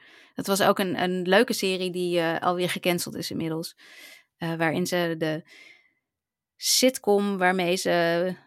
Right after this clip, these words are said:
zij of haar vader, waarmee haar vader succes had. En die gaat zij dan weer opnieuw beginnen. Maar dat is ook een behind the scenes. Dus inderdaad, behind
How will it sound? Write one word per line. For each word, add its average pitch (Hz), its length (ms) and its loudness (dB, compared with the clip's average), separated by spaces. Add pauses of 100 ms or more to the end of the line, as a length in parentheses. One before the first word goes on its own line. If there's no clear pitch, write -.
(300)
zij 233 460 -2
of 190 100 -6
haar 185 160 -2
vader, 247 420 0
waarmee 190 340 0
haar 170 120 -4
vader 254 340 2
succes 214 340 -2
had. 202 160 -2
En 185 60 -2
die 180 140 -2
gaat 180 200 -2
zij 185 140 2
dan 180 160 0
weer 170 120 0
opnieuw 175 220 -4
beginnen. 165 300 -2
Maar 156 100 -2
dat 165 80 -6
is - 60 -2
ook 170 80 -2
een 165 60 -2
behind 151 300 -2
the 160 60 -6
scenes. 165 320 -8
Dus 185 140 -6
inderdaad, 185 400 4
behind 190 460 0